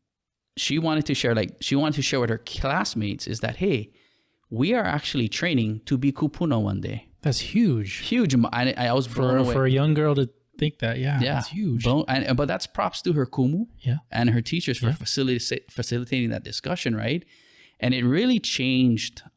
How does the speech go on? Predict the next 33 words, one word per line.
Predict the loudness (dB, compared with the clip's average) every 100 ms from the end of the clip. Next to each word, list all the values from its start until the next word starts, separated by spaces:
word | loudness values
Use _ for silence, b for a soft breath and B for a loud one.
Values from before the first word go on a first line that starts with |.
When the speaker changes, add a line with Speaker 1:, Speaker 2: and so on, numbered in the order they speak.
| -4
Speaker 1:
um, | -2 -2 -6 -12 _ _ _ _ _ _ _ _
how | -2 0
I | 0
thought | 0 0
of |
it | -2
too. | -6
I | -6
think | -8 -6
that's | -6 -2
so, | 0 -2 -4
like, | -8 -8
groundbreaking, | -2 2 2 2 -2 -2 -2
right? | 0 -2
So | 0 0
Speaker 2:
Mm-hmm. | 0
Speaker 1:
I | -2
supported | -2 -2 -2 0 0 0
her. | -2 -6
She | -8
came | -2 0
out | 2
with | 0 0
a |
bunch | 0 -2
of | -2
stickers | -2 -4 -2 -2
and | 0
a | 0
bunch | -2 -2
of | -4 -8 -8
keiki | -6 -4 -4
hats. | -4 -6 -8